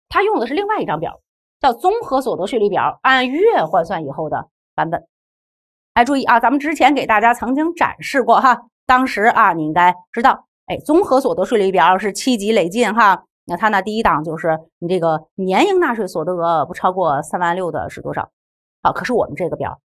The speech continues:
是按月换算的，就除十二的那种啊，这个要稍微的留意一下。那接着咱们来看一个简单的题目吧。说金某二一年在中国为非居民纳税人身份，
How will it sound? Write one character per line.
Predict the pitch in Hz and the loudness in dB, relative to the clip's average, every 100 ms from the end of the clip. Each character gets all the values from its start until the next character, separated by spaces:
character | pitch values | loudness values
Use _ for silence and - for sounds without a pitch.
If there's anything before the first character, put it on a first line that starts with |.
| _ | _
是 | - - | -16 -12
按 | - 196 | -10 -8
月 | 240 185 | -6 -6
换 | - | -6
算 | - - | -6 -10
的， | - _ - | -12 _ -14
就 | 127 | -12
除 | - - 156 | -12 -8 -8
十 | - - | -8 -4
二 | 175 190 156 | 0 0 -2
的 | |
那 | - 143 | -6 -8
种 | 123 - | -10 -6
啊， | 202 202 _ _ _ _ _ _ _ _ _ | -8 -8 _ _ _ _ _ _ _ _ _
这 | 208 | -6
个 | 156 151 | -4 -4
要 | 139 127 _ | -4 -6 _
稍 | - 165 | -4 -2
微 | 180 | -2
的 | 143 | -4
留 | - | -6
意 | 160 | -8
一 | |
下。 | 156 185 _ _ _ _ _ _ _ _ _ _ _ _ | -6 -6 _ _ _ _ _ _ _ _ _ _ _ _
那 | 185 | -4
接 | 185 | -2
着 | 190 | -2
咱 | 185 | -2
们 | 160 | 0
来 | 170 | -2
看 | 202 233 | -2 -4
一 | 202 | -2
个 | 202 | -4
简 | 160 | -2
单 | 202 | -2
的 | 240 | -2
题 | 233 196 | -4 -2
目 | 262 | 0
吧。 | 233 220 _ _ _ _ _ _ _ _ _ _ _ _ _ | 2 0 _ _ _ _ _ _ _ _ _ _ _ _ _
说 | - 339 | 0 2
金 | 392 415 | 4 4
某 | 233 - | 2 2
二 | - 294 | 2 2
一 | 320 | 4
年 | 233 233 | 2 0
在 | - 226 | 0 0
中 | 254 240 | 0 2
国 | 196 240 - | 4 2 0
为 | 190 - - | -4 -4 -4
非 | 339 349 | -2 0
居 | 320 | 0
民 | 269 202 | -2 -2
纳 | 220 175 | -2 -2
税 | 196 | 0
人 | 156 | -2
身 | 165 220 | 0 0
份， | 233 - | 0 -2